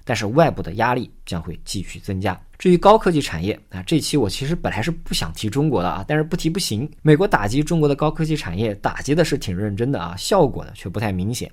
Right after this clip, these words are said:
写文案的时候呢，我正在飞机上啊，纳斯达克大盘呢盘前跌了百分之三，因为中国的人工智能突破了，DeepSeek 可以以更低的成本做到和chat G P T差不多的事情。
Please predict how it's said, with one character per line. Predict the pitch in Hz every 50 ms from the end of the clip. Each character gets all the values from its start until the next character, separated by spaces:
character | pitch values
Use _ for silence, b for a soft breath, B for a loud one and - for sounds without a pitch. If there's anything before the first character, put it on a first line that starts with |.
| - - -
写 | - - 110
文 | 113 131
案 | 156 185 185
的 | 151 123
时 | 110
候 | 110 110 117
呢， | 104 98
我 | 90 90
正 | 101 117
在 | 117 110
飞 | 107 - 135
机 | 131 139 151 147
上 | - 117
啊， | 80 80 76 85
纳 | 107 113 107
斯 | 104 -
达 | - 101 101
克 | - 117 110
大 | - 120 110
盘 | - - - 87
呢 | 104 101 90 -
盘 | - 101 104 120
前 | 120 - 107 110 113
跌 | 117 123 113
了 | 110
百 | 101 90 78
分 | 87 101
之 | 113
三， | 113 - 131 123 131 139 - -
因 | 160
为 | 160 151
中 | 156 160 160 151
国 | 135 120
的 | 117
人 | 107 107 123
工 | 139 147
智 | 156 151 143
能 | 120 -
突 | 120 - 165
破 | 156 - - 190 143
了， | - - - - -
DeepSeek | 175 185 180 - - 226 190 - - - - -
可 | - - 135
以 | 120 110 92
以 | 85 -
更 | - 202 185 131
低 | 95 113 110
的 | 107
成 | 104 - - 101 117
本 | 117 85 85
做 | - -
到 | 113 104 92
和 | 92 95
chat | 92 - 117 98
G | - 110
P | 110 117
T | 110 110 117
差 | 110 - - -
不 | 113 110
多 | 117 131
的 | 147
事 | - - 185
情。 | 156 -